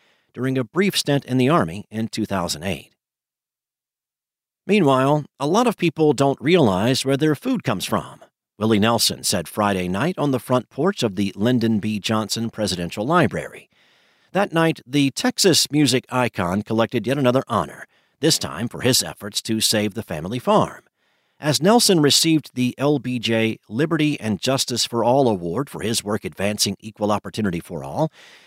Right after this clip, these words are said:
he reminded Americans that they should, when possible,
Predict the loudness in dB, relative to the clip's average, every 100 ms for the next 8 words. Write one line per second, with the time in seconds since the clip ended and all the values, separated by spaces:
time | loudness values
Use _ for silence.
0 | _ 0 4 4 4 4 4 6 4 2
1 | 0 -2 -4 -2 0 0 2 2 0 -6
2 | -2 2 2 2 0 2 0 0